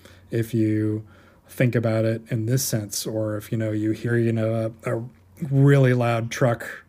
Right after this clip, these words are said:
cruise by and screech around the corner. And, and,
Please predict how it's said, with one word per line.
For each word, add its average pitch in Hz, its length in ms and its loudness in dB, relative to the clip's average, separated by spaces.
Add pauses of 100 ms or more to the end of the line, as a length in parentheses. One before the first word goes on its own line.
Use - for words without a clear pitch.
(260)
cruise 127 340 2
by 117 360 -2
and 113 240 -2
screech 120 400 0
around 117 220 0
the 113 60 -4
corner. 117 440 -2
And, 107 220 -6
and, 117 380 -4